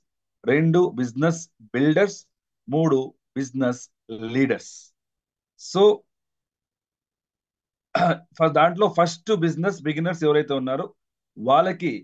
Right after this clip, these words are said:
ఫైవ్ క్రోర్ పూల్ అనేసి మన కంపెనీ అనౌన్స్ చేసింది. So, ఆ ఫైవ్ క్రోర్ పూల్ ఏంటి అనేసి మనం ఇప్పుడు డిస్కస్ చేయబోతున్నాం. So, ఫైవ్ క్రోర్ పూల్ లో మనకి కంపెనీ ఫైవ్ క్రోర్ రూపీస్ ని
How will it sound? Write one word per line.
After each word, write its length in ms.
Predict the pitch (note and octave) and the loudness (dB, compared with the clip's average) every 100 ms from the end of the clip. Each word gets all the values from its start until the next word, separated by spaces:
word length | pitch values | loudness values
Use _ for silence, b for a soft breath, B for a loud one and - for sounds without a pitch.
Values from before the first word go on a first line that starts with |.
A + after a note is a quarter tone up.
| _ _ | _ _
ఫైవ్ 200 | D3+ E3+ F3+ | 2 2 0
క్రోర్ 240 | E3 F3+ E3+ D#3 | 0 0 0 -4
పూల్ 180 | D3 C#3+ | -2 -2
అనేసి 260 | C#3 C#3 D3+ | -2 -4 -2
మన 120 | C3 B2+ A#2+ | -2 -2 -4
కంపెనీ 280 | A#2 C#3 B2 | -6 -6 -4
అనౌన్స్ 240 | A2+ B2 - | -4 -6 -6
చేసింది. 360 | B2+ A#2 B2+ F3 F3 _ _ _ - | -8 -4 -4 -4 -6 _ _ _ 0
So, 80 | F3+ | 2
ఆ 20 | E3+ E3 | 4 2
ఫైవ్ 180 | D#3+ F3+ F#3 | 0 0 0
క్రోర్ 220 | G3 F#3+ E3+ | 2 2 0
పూల్ 160 | E3+ D#3+ | 0 2
ఏంటి 180 | D#3 D3+ | 0 0
అనేసి 240 | C#3+ C#3 D3+ C#3 | -2 -4 -4 -4
మనం 100 | C3 | -4
ఇప్పుడు 160 | A#2+ A#2+ | -6 -8
డిస్కస్ 380 | G#2+ - C#3+ C3+ | -10 -6 -6 -4
చేయబోతున్నాం. 480 | C3 A#2+ A#2+ B2+ F#3 - _ _ _ _ | -4 -4 -4 -4 -4 -6 _ _ _ _
So, 60 | F#3 F3 | -4 0
ఫైవ్ 140 | E3 F3+ | 0 2
క్రోర్ 200 | G3+ G#3+ F#3+ | 2 2 0
పూల్ 200 | F#3 F#3 | -4 0
లో 80 | G3 G3 C3+ | 2 0 -2
మనకి 280 | D3+ D#3+ F3 E3+ | -4 -2 -4 -2
కంపెనీ 340 | C#3+ D3+ F3+ F#3+ | -2 0 -4 -2
ఫైవ్ 140 | D#3 D3+ | -2 -2
క్రోర్ 160 | E3 D#3 | 0 0
రూపీస్ 300 | D#3 F3 E3+ - | 0 -4 -4 -6
ని 80 | F#3 | -10